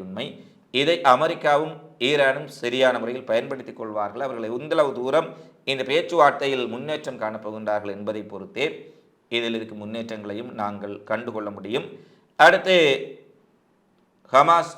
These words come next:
அமைப்பினுடைய உயர்மட்ட தளபதி ஒருவர் மே ரெண்டாயிரத்தி இருபத்தி நான்காம் தேதி தங்களுடைய தாக்குதலில் கொல்லப்பட்டதாக இஸ்ரேல் அறிவித்திருந்தார்கள். தளபதி குசைன் ஃபயாத் என்ற இஸ்ரேலின் உடைய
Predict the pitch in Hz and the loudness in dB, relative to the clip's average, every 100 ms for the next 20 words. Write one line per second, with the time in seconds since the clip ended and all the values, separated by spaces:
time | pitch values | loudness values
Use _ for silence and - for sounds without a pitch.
0 | - 127 127 123 117 135 131 117 131 123 | 0 0 0 -8 -4 -2 -2 -2 -4 -6
1 | 113 113 107 104 101 101 139 147 - - | -8 -8 -8 -8 -8 -2 -2 -2 -14 -20
2 | _ _ - 131 147 147 - 123 127 127 | _ _ -4 0 0 -2 -4 -2 2 2
3 | 110 113 117 110 101 110 127 120 113 98 | 2 -8 -10 -10 -2 -2 -2 -4 -6 -8
4 | 98 120 120 117 110 107 104 107 117 117 | -14 -10 -10 -8 -10 -10 -4 -2 -2 -6
5 | 113 110 107 107 104 104 98 95 95 110 | -12 -12 -10 -10 -10 -10 -10 -8 -6 -6
6 | 127 - - _ _ - 120 123 110 110 | -8 -10 -20 _ _ -2 -2 0 -2 -4
7 | 120 113 107 104 98 95 135 - 110 110 | -6 -12 -12 -6 -6 -6 -10 -4 -2 -2
8 | 107 110 - - 110 143 147 156 - - | -4 -10 -12 -16 -2 2 2 2 -10 -20
9 | _ _ 127 143 165 - - - 123 120 | _ _ 6 8 8 4 -10 -4 -4 -2
10 | 139 147 - 123 120 120 117 113 107 107 | -4 -6 -4 -2 -2 -4 -10 -10 -6 -4